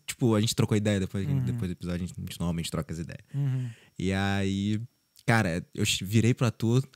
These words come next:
Speaker 1: eu falei, cara, que episódio bom,
Speaker 2: É.
Speaker 1: né?
Speaker 2: Essa sensação que, pô, que f-, ele, quem foi que perguntou? Tu tava? Foi,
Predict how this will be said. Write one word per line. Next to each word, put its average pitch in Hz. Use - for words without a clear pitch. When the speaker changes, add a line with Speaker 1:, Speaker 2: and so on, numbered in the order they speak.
Speaker 1:
eu 127
falei, -
cara, 143
que -
episódio 147
bom, 117
Speaker 2:
É. 156
Speaker 1:
né? 78
Speaker 2:
Essa 220
sensação 240
que, 262
pô, 254
que 233
f-, -
ele, 226
quem 302
foi 370
que -
perguntou? 208
Tu 202
tava? 202
Foi, 180